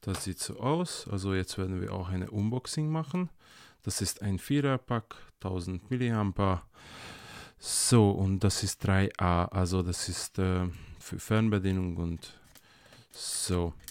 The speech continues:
Darum habe ich das gekauft, weil ich habe eine Wetterstation von Aldi gekauft und draußen ist es kühl geworden, also das ist jetzt Mitte September.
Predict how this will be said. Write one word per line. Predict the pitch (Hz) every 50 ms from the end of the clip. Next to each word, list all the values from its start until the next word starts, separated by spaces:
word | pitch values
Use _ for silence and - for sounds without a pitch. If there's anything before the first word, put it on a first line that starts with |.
| - - - - - - - - _ _ - _ _ - - - - - - - - - - - - - - - - - _ - - - _ -
Darum | 131 131 135 117 104
habe | 104 98 95 113
ich | 120 - - - - - 101 - - - -
das | - 95 - -
gekauft, | - 76 - - 113 127 147 147 - - - 101
weil | 98 95 95 92 92 92 95 92 - - - - -
ich | - 98 - -
habe | 95 90 92
eine | 92 90 90 85
Wetterstation | 101 110 - - 95 87 - - - - - 98 92 90 85 - - - - - - - 101 98 95 - - 104 98 92
von | - - 85 - -
Aldi | - 95 104 110 113 101 87
gekauft | - 90 - - 92 95 110 131 135 - - - - - - - - - - - - - - - - -
und | 98 95 92 90 90 90 87 82 - - - - - - - - - - - _ _ - - - - - - - - - - - - -
draußen | - 117 120 123 113 - - 104 101 101
ist | 104 - - - 104
es | 98 - - - -
kühl | - 120 120 107
geworden, | 98 92 90 92 95 95 101 98
also | 92 95 92 90 92 95 92
das | 87 90 - - 92
ist | 87 - -
jetzt | 95 90 - - - - - - - - - - - -
Mitte | - 95 101 101 - - - 95
September. | 87 - - 92 - - - 98 98 104 107 123 147 170 175 147